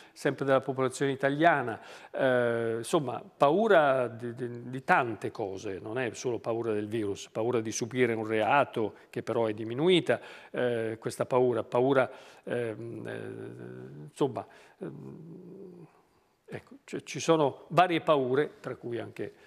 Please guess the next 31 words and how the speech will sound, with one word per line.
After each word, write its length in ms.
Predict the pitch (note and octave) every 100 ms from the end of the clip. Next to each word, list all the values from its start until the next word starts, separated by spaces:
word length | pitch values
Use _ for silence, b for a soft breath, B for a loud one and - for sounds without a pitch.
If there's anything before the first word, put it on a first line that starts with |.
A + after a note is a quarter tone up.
| b b
anche 260 | B2 A#2 A2+
quella 220 | A#2+ G#2
chiaramente 440 | - A2 A2 G#2+
del 100 | B2
virus. 300 | C3 A#2+ A2+
Poi 180 | - G#3+
sui 220 | - A3
vaccini 480 | G#3 F3+ - E3+ A#2
invece 340 | A#2 A#2+ -
l'Unione 320 | C3 D#3 A3+ F3+
Europea 380 | D#3 D3 F3
sdogana 600 | C3 B2 C#3 E3 D#3+ C#3 C3
Johnson 460 | C3+ D3+ D3+ C3+
and 140 | B2+ A#2+
Johnson, 580 | A2+ G2+ G2+ - A2+
l'A 120 | C3 E3+
I 60 |
F 80 | -
A 40 | C3
dice 240 | B2 B2
solo 440 | - F3 F#3+ F3
agli 260 | E3+ C#3 C3+
over 200 | C3+ B2+
sessanta, 640 | - A#2+ - A#2+ G#2 G2+
solo 340 | A2 F3 E3 -
chi 180 | - E3
ha 100 | D#3
più 220 | - F#3
di 100 | D#3+
sessanta 520 | - - E3+ D#3 F3
anni 240 | D#3 C3+